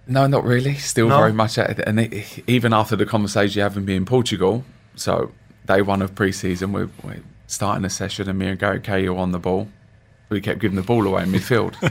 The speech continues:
Speaker 2: <laughs>
Speaker 1: He stopped the session going, "You two have been rubbish," basically, with, with a few other words. "You two have been rubbish. If I have to go and spend fifty million each on two centre-halves, I will do. If you two don't live," this is day one of pre-season. And me and Gaz looked at each other and like,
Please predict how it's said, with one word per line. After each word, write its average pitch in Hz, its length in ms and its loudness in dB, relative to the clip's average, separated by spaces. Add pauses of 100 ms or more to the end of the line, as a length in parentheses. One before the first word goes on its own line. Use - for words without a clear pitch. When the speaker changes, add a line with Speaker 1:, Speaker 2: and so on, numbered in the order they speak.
(300)
Speaker 2:
<laughs> - 160 -20
Speaker 1:
He 110 80 0
stopped - 280 -2
the 90 80 -8
session 98 340 -4
going, 87 400 -4 (320)
"You 98 160 -4
two 95 220 -6
have 85 100 -10
been 90 320 -8 (340)
rubbish," 95 380 -4
basically, - 540 -8 (180)
with, 95 220 -8 (100)
with 95 160 -8
a - 20 -10
few 101 220 0
other 101 160 2
words. 90 480 2 (300)
"You 104 140 2
two - 120 0
have 98 100 2
been 95 160 -2
rubbish. 92 380 -2
If 110 160 -6
I 104 60 4
have 98 120 2
to 95 60 -6
go 98 120 -4
and 101 60 -6
spend 95 280 -6
fifty 98 320 -8
million 95 280 -4
each 92 280 -8
on 95 80 -6
two 98 180 -4
centre-halves, 90 540 -4
I 92 40 -4
will 92 200 -2
do. 87 200 -8 (460)
If 113 140 -12
you 110 100 0
two 101 180 -4
don't 101 200 -2
live," 98 260 -4
this 107 200 -8
is 98 60 -8
day 101 200 -4
one 95 240 -2
of 92 100 -10
pre-season. 92 640 -8 (400)
And 104 100 -4
me 107 100 0
and 95 100 -4
Gaz 95 180 -4
looked 107 220 -10
at 92 60 -10
each 90 140 -12
other 90 140 -6
and 90 100 -8
like, 82 140 -8